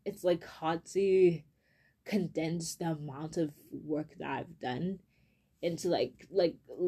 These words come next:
simple to digest and easy to understand concepts. Um, but, like, <laughs> 'cause it's, it, it is, it's a lot of work, and it's, like,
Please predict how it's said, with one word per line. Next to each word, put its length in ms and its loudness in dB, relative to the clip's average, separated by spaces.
simple 460 0
to 240 -2
digest 460 -2
and 120 -8
easy 280 -4
to 120 -10
understand 440 -8
concepts. 680 -6
Um, 420 2
but, 120 4
like, 220 2
<laughs> 600 6
'cause 180 6
it's, 260 6
it, 200 6
it 160 6
is, 280 6
it's 220 -4
a 60 2
lot 160 4
of 100 0
work, 160 0
and 140 -4
it's, 160 -6
like, 160 -2